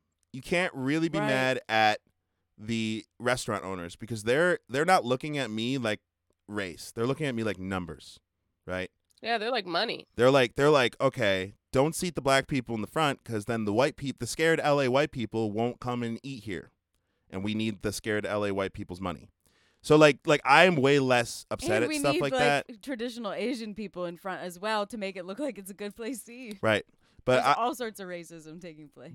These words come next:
Speaker 1: but I, I, I, I don't necessarily, it's the same thing we are doing. Like, people could say we're racist for marking Caucasian when we're not, just to get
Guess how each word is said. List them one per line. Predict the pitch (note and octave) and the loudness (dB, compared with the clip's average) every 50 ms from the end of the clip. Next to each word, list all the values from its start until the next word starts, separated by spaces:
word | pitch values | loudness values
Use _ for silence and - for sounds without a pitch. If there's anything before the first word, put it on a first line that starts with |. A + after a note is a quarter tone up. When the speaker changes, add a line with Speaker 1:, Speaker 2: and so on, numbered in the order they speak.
| B2 | 0
Speaker 1:
but | - C3+ C3 | 2 4 4
I, | B2 B2+ C3 C#3 D3 D3 D3 D3+ D3 - _ _ _ | 6 6 6 6 6 6 4 2 0 -4 _ _ _
I, | A2+ B2+ C#3 C#3+ D3 D#3 E3 E3 F3 F3 - _ _ _ _ _ _ _ _ _ _ - | 0 2 2 4 4 2 2 0 -2 -4 -8 _ _ _ _ _ _ _ _ _ _ 0
I, | D3 E3+ - - | 0 0 2 2
I | D3+ F3+ | 2 4
don't | F3+ G#3+ A3+ F#3+ | 4 4 2 2
necessarily, | F#3+ F#3 E3+ - G3 F#3 E3+ E3 - | 0 -2 0 0 0 2 2 2 0
it's | F3+ E3 - | -2 -4 -4
the | - F#3 | -6 -6
same | - - A3 A#3 A#3+ G3+ | -2 0 0 0 2 2
thing | A3+ G#3+ F3 | 2 0 0
we | D#3+ G3 A3+ | -2 -2 -2
are | A#3+ F3 | -2 0
doing. | B2 G#2+ F#2+ D2+ - - _ _ _ _ _ _ | 0 -2 -4 -4 -6 -12 _ _ _ _ _ _
Like, | - C#3 C#3+ B2 _ | 0 0 0 0 _
people | - F#3 G3 A3+ G#3 | -6 -4 -4 -2 -4
could | A3+ G3 | -4 0
say | - A3 G#3 | 2 2 2
we're | F3 E3 G3+ A3 | 4 4 4 6
racist | G3 D3+ C3 A#2+ - D3 C#3+ C3+ - | 6 4 2 2 0 -4 -6 -8 -6
for | - D#3 D3+ C#3+ C#3 C3+ B2+ A2+ - _ _ _ - | -4 -2 0 2 2 2 0 -2 -6 _ _ _ -8
marking | C#3+ C#3+ D3 D#3 D#3+ - E3 D3+ | 0 4 4 6 4 4 -2 -2
Caucasian | D3 D#3+ C#3+ - E3 E3 E3+ F3 D#3 D3 C3+ | 0 -2 0 0 0 -2 -2 -2 -2 -4 -6
when | C3 B2+ | -4 -4
we're | B2 A#2 | -4 -2
not, | B2+ D3+ D#3+ C3 F#2 | 0 0 -2 -2 -4
just | G#2 B2 - - | -6 -10 -8 -8
to | B2 | -8
get | A#2 A2 B2 B2 A2+ - | -6 -2 -2 -2 -2 -2